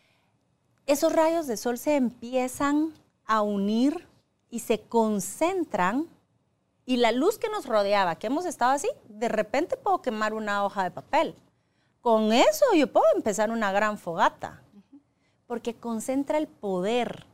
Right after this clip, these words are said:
de la luz. El dolor concentra el poder de la luz para, para sanar.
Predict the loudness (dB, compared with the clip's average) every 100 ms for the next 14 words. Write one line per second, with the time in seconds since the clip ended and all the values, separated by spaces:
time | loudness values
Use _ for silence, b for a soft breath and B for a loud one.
0 | _ -6 -4 -4 -6 -8 -12 -20 _ _
1 | _ _ _ _ _ _ _ _ _ -20
2 | -20 -12 -12 -10 -20 -20 _ -8 -8 -10
3 | -12 -10 -8 -8 -10 -12 -12 -10 -12 -14
4 | _ _ _ _ _ _ _ _ _ _
5 | _ _ _ _ _ _ _ -4 -4 -6
6 | -12 _ _ _ _ -10 -10 -14 -16